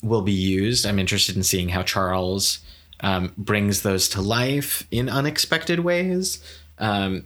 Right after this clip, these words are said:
the way the book talks about it is, like, if something weird is happening at, like, the Elks Lodge, um, you should totally let something weird happen, but maybe it's not what the players think,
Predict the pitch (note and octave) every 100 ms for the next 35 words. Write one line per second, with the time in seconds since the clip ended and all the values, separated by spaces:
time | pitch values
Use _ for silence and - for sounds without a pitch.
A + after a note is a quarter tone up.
0 | - G#2+ A#2 A#2 G2+ G#2 G2 G#2+ G#2+ -
1 | - - G#2 - A#2+ A#2+ B2 B2 B2 -
2 | G#2+ G2 F#2+ G2 F#2+ F2+ D#2 - - -
3 | - - - _ D3 D#3 - C#3 B2+ B2
4 | A2 A#2 A#2+ A#2 G#2+ G2 G#2 G2+ A2 G#2
5 | G2 G2 G2 F#2+ F2+ - - G2+ G2+ G2
6 | G#2+ - - G2 F2+ F2 D#2+ D2 D#2+ -
7 | - - - - - G2+ F#2+ F#2 - A#2
8 | A#2 G#2+ - D#3 C3+ A2+ G2+ G2+ - G2+
9 | G2 F#2+ F#2 - G2+ G2+ G2+ F#2+ G2+ G2+
10 | G2+ G2 G2 F#2+ F#2 F#2+ G2 - - -
11 | G2 B1 - - - - - -